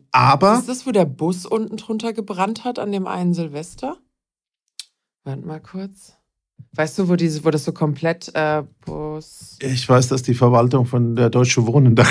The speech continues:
Speaker 1: ganz in der Nähe ist, aber ich hab, äh, hab keine Ahnung mehr.
Speaker 2: Ja.
Speaker 1: Ähm, auf jeden Fall, die haben ganz ausnahmsweise Communities in dem Haus,
Speaker 2: Mhm.
Speaker 1: die auch solche Basteleien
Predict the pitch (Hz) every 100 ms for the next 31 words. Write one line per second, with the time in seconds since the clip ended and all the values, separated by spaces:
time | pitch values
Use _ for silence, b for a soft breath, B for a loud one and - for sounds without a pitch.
0 | - 190 190 - 220 170 196 - 156 143
1 | 143 156 151 127 123 127 127 127 131 127
2 | 110 113 120 120 160 b b b _ 123
3 | 127 - - 127 123 123 120 107 104 107
4 | 127 B 156 - - 123 123 127 135 -
5 | 127 143 175 156 160 151 185 190 _ _
6 | _ _ _ _ _ - 156 196 160 127
7 | 127 131 190 269 - _ _ _ _ 147
8 | 180 113 143 143 151 147 147 117 113 117
9 | 131 185 208 b b b b _ - -
10 | - 135 127 185 156 - 120 117 120 113
11 | 110 110 117 196 - - - 147 143 190
12 | - _ _ _ _ _ _ - 151 -
13 | 131 156 - 139 131 123 127 123 123 120
14 | 110 123 151 170